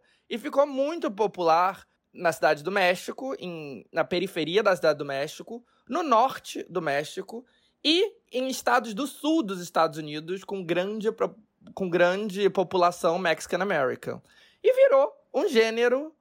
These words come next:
é, bastante desenvolvido e que deu origem a produtores famosos, e foram esses produtores que criaram Pepas do Farruko. E Pepas, aliás, é um, uma,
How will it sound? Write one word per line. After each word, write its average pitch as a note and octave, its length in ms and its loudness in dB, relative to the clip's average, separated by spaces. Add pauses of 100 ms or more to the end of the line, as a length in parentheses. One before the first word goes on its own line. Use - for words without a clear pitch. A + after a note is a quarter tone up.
(280)
é, F3+ 340 4
bastante G#3+ 580 -2
desenvolvido G#3+ 880 -6 (380)
e C#4+ 180 -4
que C4 480 -4 (440)
deu A3 240 6
origem A#3 640 0
a G#3 520 0 (400)
produtores G#3 960 2 (260)
famosos, A#3+ 920 0 (240)
e G3 60 -6
foram F#3 200 4
esses F3 220 0
produtores F#3+ 720 0
que G3 100 -14
criaram D#3+ 560 2 (100)
Pepas C#3+ 680 -4 (120)
do D3 300 -4
Farruko. D#3 640 -2
E D3+ 80 -8
Pepas, G3+ 500 2
aliás, D3+ 400 4
é C3+ 140 4
um, D3 260 -6
uma, C3+ 580 -4